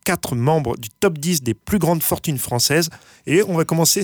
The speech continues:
par celui qui occupe la première place, c'est-à-dire Bernard Arnault, propriétaire du groupe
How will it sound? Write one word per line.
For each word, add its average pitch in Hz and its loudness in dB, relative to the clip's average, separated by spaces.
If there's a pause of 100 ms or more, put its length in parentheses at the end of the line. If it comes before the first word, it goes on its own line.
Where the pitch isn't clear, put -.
par - -4
celui 170 0
qui 165 -2
occupe - -6
la 107 -2
première 160 0
place, 131 0
c'est-à-dire 117 -2
Bernard 123 0
Arnault, 135 0 (120)
propriétaire 131 -2
du 107 -10
groupe 143 -2